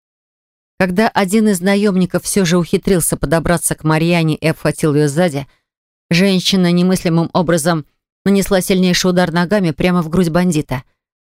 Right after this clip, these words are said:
приблизившегося спереди, после чего вывернулась из крепких рук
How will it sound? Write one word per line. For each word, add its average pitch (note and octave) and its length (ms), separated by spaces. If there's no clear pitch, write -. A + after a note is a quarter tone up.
приблизившегося E3+ 880
спереди, D3 520
после G#3+ 180
чего F3 300
вывернулась D#3 580
из - 140
крепких - 420
рук F#3 220